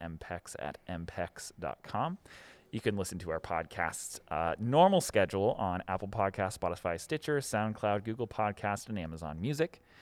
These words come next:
You can also share your photos with us on Instagram at the number two Weird Camera Beards or at M pex underscore photo underscore video. Please send us your images, videos, or any questions to our email, the number two Weird Camera Beards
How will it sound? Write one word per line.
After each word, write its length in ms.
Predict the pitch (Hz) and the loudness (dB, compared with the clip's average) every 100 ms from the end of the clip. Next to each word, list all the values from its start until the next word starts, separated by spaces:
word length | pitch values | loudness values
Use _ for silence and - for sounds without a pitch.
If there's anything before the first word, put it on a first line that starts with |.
| - - - | -20 -18 -10
You 80 | |
can 100 | - | -4
also 220 | 85 82 85 | -4 -2 -4
share 180 | - | -2
your 100 | 85 | -2
photos 380 | 82 113 107 107 | 0 2 2 0
with 160 | 104 95 | -4 0
us 200 | 101 - | 0 -2
on 120 | 98 - | -10 -10
Instagram 540 | 101 - 101 92 87 - | -8 -8 -4 -4 -4 0
at 320 | 139 156 - - | 2 2 -4 -8
the 120 | 101 | -2
number 220 | 92 85 | -2 -2
two 420 | 85 - 127 123 - | -4 -2 0 0 0
Weird 260 | 107 90 85 | 0 -2 -4
Camera 300 | - 92 95 | -4 -4 -2
Beards 460 | 113 156 190 - - | -2 -4 -6 -10 -4
or 320 | 123 110 135 - - | 2 2 2 -4 -2
at 300 | 90 - - - | 0 0 -6 -4
M 140 | 107 123 | -2 0
pex 320 | 139 139 - 117 | 0 0 -2 -4
underscore 360 | 101 - 104 | -4 0 -2
photo 440 | 95 143 135 135 - | 0 0 4 4 2
underscore 420 | 117 117 - 113 | -2 -4 -2 -2
video. 440 | 110 107 78 - - - - - - _ - | -2 -4 -4 -8 -14 -20 -20 -20 -20 _ -6
Please 260 | - 147 123 | 4 4 6
send 160 | 113 | 6
us 160 | 110 - | 4 4
your 120 | 113 | 4
images, 580 | 117 120 117 117 117 113 | 4 4 6 6 6 4
videos, 640 | 127 113 117 113 113 110 | 2 4 6 8 8 6
or 160 | 120 123 | 4 2
any 180 | 123 120 | 4 0
questions 680 | - 131 - - 127 123 | 4 2 2 -2 0 0
to 180 | - 123 | -2 4
our 140 | 113 107 | 4 4
email, 420 | 139 135 127 127 - - - _ _ - | -2 0 2 2 0 -10 -20 _ _ -2
the 200 | 107 104 | 4 6
number 320 | 101 95 92 | 6 2 2
two 340 | - 175 190 - _ | 2 -2 -2 -6 _
Weird 360 | 127 139 143 135 | 0 4 4 2
Camera 280 | - 117 113 | 0 2 2
Beards 320 | 110 110 107 | 2 0 0